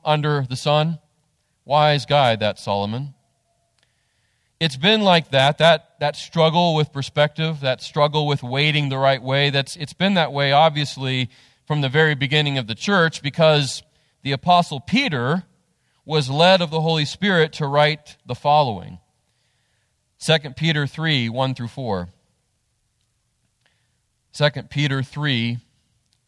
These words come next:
one through four. And the apostle writes this, "This is now, beloved, the second letter I am writing to you,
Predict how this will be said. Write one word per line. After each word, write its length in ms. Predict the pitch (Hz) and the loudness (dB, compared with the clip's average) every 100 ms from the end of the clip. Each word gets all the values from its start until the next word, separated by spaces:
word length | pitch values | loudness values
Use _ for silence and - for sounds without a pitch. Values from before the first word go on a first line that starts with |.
| _ | _
one 340 | 113 131 135 | -2 0 0
through 200 | 117 120 | -4 -10
four. 420 | 110 131 101 82 - _ _ _ _ _ _ _ _ _ _ _ _ _ _ _ _ - | -10 -8 -8 -8 -12 _ _ _ _ _ _ _ _ _ _ _ _ _ _ _ _ -12
And 100 | 113 | -10
the 40 | |
apostle 500 | 120 151 139 135 127 | -2 2 2 0 -2
writes 320 | 127 127 - | 0 0 -2
this, 480 | - 120 95 - - _ _ _ _ _ _ _ _ _ _ _ _ _ _ _ _ _ _ _ _ _ | -4 -4 -4 -8 -16 _ _ _ _ _ _ _ _ _ _ _ _ _ _ _ _ _ _ _ _ _
"This 180 | 160 185 | -2 0
is 160 | 180 147 | 0 2
now, 300 | 170 180 165 | 4 6 4
beloved, 640 | 151 147 156 143 143 160 - - | 2 4 4 2 -4 -6 -12 -8
the 100 | 143 | -6
second 520 | - - 202 190 143 | -4 2 2 0 -4
letter 400 | 143 156 127 123 | 2 2 2 0
I 80 | 120 | 0
am 160 | 120 120 | 0 2
writing 340 | 139 139 117 | 2 2 -2
to 120 | - | -6
you, 340 | 107 104 107 | -6 -6 -8